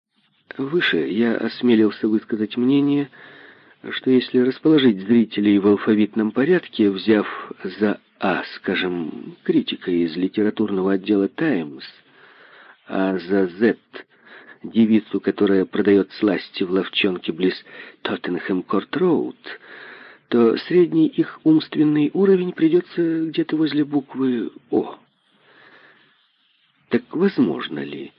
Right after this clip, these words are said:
вложить в пьесу такие интересные мысли, чтобы и критик из "Таймс"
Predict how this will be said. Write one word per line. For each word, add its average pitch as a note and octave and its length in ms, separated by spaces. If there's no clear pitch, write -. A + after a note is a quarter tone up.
вложить G#2 480
в - 120
пьесу G#2 400
такие G2+ 640
интересные G2 960
мысли, F3+ 420
чтобы A2 400
и C3 220
критик D3 560
из - 240
"Таймс" A#2+ 480